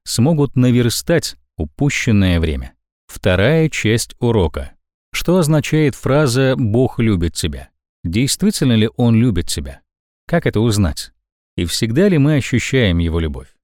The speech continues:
Самый известный библейский стих — это шестнадцатый стих из третьей главы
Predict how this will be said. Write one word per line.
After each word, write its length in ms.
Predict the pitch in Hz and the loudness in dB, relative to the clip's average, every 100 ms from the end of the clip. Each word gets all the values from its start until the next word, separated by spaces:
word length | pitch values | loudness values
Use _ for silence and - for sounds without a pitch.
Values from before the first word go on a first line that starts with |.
| _ - | _ -8
Самый 500 | - 147 185 175 131 | -2 2 4 4 2
известный 500 | 107 139 156 139 120 | 2 2 2 2 2
библейский 540 | 113 113 117 - 107 | 2 2 0 0 -2
стих — 340 | - 180 - - | 0 -2 -4 -4
это 320 | 127 135 127 | -2 0 0
шестнадцатый 800 | - 151 - 120 92 87 92 90 | 0 -2 2 2 0 -2 -2 -2
стих 300 | - 180 - | -2 -2 -2
из 260 | 135 113 | -2 -2
третьей 400 | - 123 156 135 | -2 -2 -2 -2
главы 500 | 110 104 87 104 131 | 0 2 2 0 -2